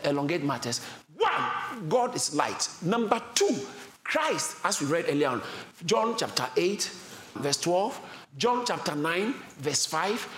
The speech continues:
John chapter twelve, verse thirty-five, thirty-six, fo-, forty-six. It's all there. Jesus said, "As long as I am in the world, I am the light of the," look at John chapter,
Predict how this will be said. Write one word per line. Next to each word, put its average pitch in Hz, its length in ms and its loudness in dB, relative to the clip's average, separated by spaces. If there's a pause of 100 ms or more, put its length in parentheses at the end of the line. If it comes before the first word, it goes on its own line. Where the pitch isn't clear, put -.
(260)
John 247 280 2
chapter 208 340 0
twelve, 190 340 2 (240)
verse 139 300 0
thirty-five, 185 600 0 (320)
thirty-six, - 800 0 (200)
fo-, 180 260 0
forty-six. - 960 0 (240)
It's 165 180 2 (180)
all 262 300 4
there. 196 340 2 (400)
Jesus 339 800 2
said, 269 320 2 (200)
"As 220 180 2
long 294 360 4
as 277 220 2
I 208 160 2
am 208 200 2
in 208 120 2
the 208 80 2
world, 226 680 2 (180)
I - 80 4
am 139 180 2
the 139 100 0
light 190 600 2
of 170 120 2
the," 175 80 0 (120)
look 269 160 2
at 156 100 2
John 185 160 2
chapter, 151 320 0